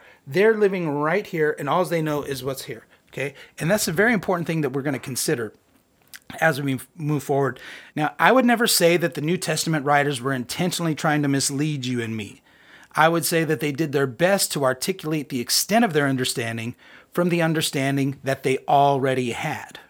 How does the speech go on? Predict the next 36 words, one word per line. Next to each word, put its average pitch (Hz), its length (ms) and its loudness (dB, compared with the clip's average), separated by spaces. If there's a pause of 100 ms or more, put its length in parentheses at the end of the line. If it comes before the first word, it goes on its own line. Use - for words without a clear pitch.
right? 117 300 -6 (420)
And 170 140 2
when 175 120 4
we 175 80 4
look 185 200 4
at 220 100 2
the 190 120 -4
entirety 165 920 0 (100)
of 139 100 -8
the 143 80 0
red 139 180 2
letters 127 320 -2
in 123 100 -4
the 113 60 -6
Gospels, 143 640 2 (520)
we 202 260 4
know 180 380 4
that 127 160 -4
Jesus 135 320 -2
did 139 160 -4
not 127 220 -2
preach 127 240 -4
Moses, - 600 -8 (400)
right? 117 260 -6 (420)
We 175 140 2
see 190 200 4
the 160 100 2
New 165 280 4
Testament 165 480 4
writers 139 440 0
recounting 160 800 0
events, 147 380 0
trying 156 200 0
to 151 60 0
make 131 160 -4
sense - 420 -2